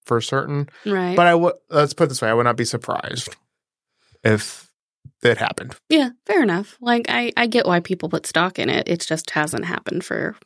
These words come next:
Speaker 2: myself.
Speaker 1: Right. I need to see to believe.
Speaker 2: Yes.
Speaker 1: All right. Listen. I can't just believe everything I hear,
Speaker 2: Right.
Speaker 1: everything I see.
Speaker 2: <laughs>
Speaker 1: I just assume everything is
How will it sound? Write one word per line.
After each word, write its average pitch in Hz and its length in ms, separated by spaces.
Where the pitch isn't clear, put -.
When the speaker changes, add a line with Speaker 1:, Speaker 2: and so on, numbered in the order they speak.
Speaker 2:
myself. - 520
Speaker 1:
Right. 110 180
I - 120
need 196 100
to 190 80
see - 280
to 147 100
believe. 113 480
Speaker 2:
Yes. - 320
Speaker 1:
All 120 80
right. 123 360
Listen. - 420
I 131 60
can't 151 180
just 160 180
believe 131 280
everything 151 380
I 180 60
hear, 139 580
Speaker 2:
Right. 214 300
Speaker 1:
everything 170 280
I 185 80
see. 123 840
Speaker 2:
<laughs> - 220
Speaker 1:
I 131 140
just 160 180
assume 151 360
everything 139 520
is 117 480